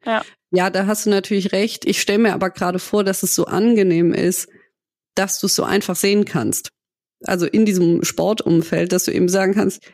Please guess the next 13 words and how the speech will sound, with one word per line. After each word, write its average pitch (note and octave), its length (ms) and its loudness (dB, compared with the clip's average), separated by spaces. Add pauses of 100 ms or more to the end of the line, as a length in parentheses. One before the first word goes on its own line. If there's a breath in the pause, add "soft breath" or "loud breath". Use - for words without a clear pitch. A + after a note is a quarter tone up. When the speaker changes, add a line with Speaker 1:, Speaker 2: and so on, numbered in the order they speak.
Speaker 2:
"Yay, A3+ 260 2
läuft G3+ 360 0
gut D#4 400 2 (140)
für A3+ 200 2
die G#3 140 0
Frauen, G3+ 360 0
für A3 160 0
die G#3 120 2
Männer G3 560 2
im F#3+ 240 -2
Turn- G3+ 280 2
und F3 140 2
Sportverein." G#3 680 0